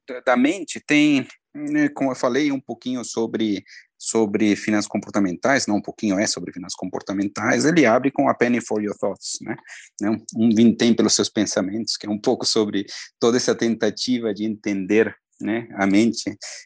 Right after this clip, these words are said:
é, das pessoas, né, e do investidor, que as finanças comportamentais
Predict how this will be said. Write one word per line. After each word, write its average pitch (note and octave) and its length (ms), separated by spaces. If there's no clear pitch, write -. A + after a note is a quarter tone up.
é, G2 100
das G2 180
pessoas, G#2 600
né, B2+ 340
e G#2+ 80
do G#2 120
investidor, G2+ 640
que G2+ 80
as F#2+ 140
finanças F2+ 280
comportamentais F#2 840